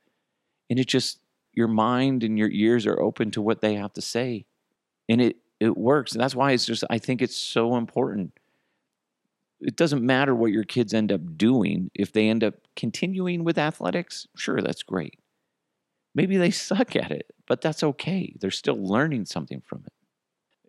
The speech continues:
I, it's really neat. It was neat to sit back and watch that.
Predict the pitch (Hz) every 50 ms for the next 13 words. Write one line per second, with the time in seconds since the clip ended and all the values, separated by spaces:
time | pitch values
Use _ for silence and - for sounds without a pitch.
0 | - 92 92 - 50 69 110 139 151 - - 131 123 120 117 127 151 165 156 143
1 | 131 117 104 98 98 101 104 107 107 101 87 - - - - _ - 107 101 104
2 | 110 98 95 95 98 107 110 117 135 156 175 - - - 120 - - - 143 139
3 | - 104 107 98 95 98 101 - - - 98 85 76 76 82 92 92 90 90 -
4 | - - - 71 60 60 -